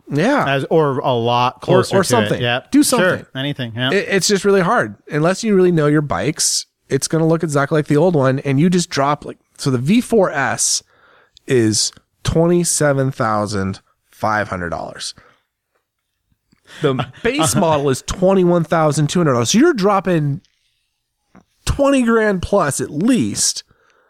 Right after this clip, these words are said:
Speaker 1: to look like the old bike. Like, for me, that's like, uh, what are you
Speaker 2: And
Speaker 1: doing?
Speaker 2: tell me you couldn't find, let's say twenty-seven five. I bet I could find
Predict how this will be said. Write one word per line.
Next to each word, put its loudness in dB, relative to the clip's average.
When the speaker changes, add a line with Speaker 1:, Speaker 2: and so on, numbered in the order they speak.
Speaker 1:
to 2
look 4
like 0
the 4
old 2
bike. -2
Like, 0
for 0
me, 4
that's 2
like, -2
uh, 0
what 0
are 4
you 4
Speaker 2:
And 2
Speaker 1:
doing? 4
Speaker 2:
tell 2
me -2
you -4
couldn't -2
find, -2
let's -8
say -6
twenty-seven -6
five. -6
I -2
bet -2
I -2
could -12
find -12